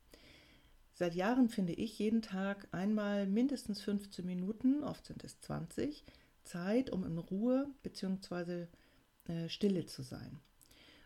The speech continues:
Und, äh, tatsächlich fahre ich dafür auch rechts ran.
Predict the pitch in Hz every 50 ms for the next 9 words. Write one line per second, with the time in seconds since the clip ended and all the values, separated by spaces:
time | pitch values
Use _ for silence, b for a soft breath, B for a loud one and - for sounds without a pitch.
0 | B B - 180 175 170 165 - - - 165 160 160 160 156 156 - - - 214
1 | 233 254 - 269 269 262 - 190 202 254 262 - - - - - - 190 202 208
2 | 226 - 190 - - 190 185 185 - - 220 220 - 180 190 185 - 190 190 -
3 | - - - - 135 131 127 - 151